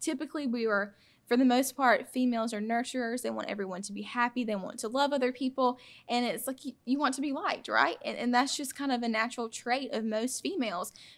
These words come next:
And I think that's what makes it so difficult for so many girls, especially young girls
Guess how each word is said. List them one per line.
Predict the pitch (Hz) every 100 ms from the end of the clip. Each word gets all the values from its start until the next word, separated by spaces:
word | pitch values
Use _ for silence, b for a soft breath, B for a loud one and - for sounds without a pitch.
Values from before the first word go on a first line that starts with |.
| -
And | 262
I | 294
think | 381 440
that's | 269 262
what | 240
makes | 233 220 240
it | 226
so | 233 214
difficult | 208 220 233 226 185
for | -
so | 214 214
many | 190 185
girls, | 185 175 185
especially | 214 - 262 311 - 302 254 220 -
young | 214 214 208 214
girls | 208 196 196 -